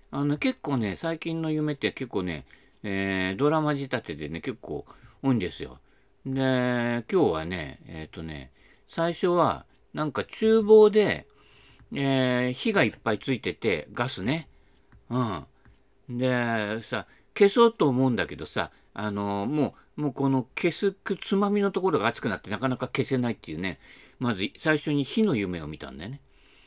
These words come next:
で、その後火の夢が終わったら、ね、あの、川が流れてて、高台に住んでるんだけど、ね、ガーって向こうから、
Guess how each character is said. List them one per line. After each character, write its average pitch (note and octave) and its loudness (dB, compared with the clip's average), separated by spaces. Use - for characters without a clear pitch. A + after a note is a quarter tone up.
で、 F3 -6
そ A3+ 0
の A#3+ 4
後 A3 0
火 G#3+ -2
の G#3 4
夢 A#2+ 2
が F#2+ 2
終 F#2+ 0
わ G2+ 0
っ - -14
た G#2+ 0
ら、 F2+ 0
ね、 D3+ 0
あ A2 -6
の、 G#2 -4
川 D#3+ 0
が C3 2
流 A2 0
れ A2+ 2
て G2+ -2
て、 - 4
高 C#3+ -2
台 D3+ 2
に D3 -2
住 D#3 -4
ん D3 -2
で C3+ 0
る A2+ -2
ん G#2+ -2
だ G#2 -6
け C3+ -6
ど、 D#3 -2
ね、 D#3 -2
ガ D3+ -4
ー - -6
っ C3+ -16
て C3+ -4
向 C3+ 2
こ D#3 2
う C#3+ 4
か D3+ -2
ら、 C3+ 2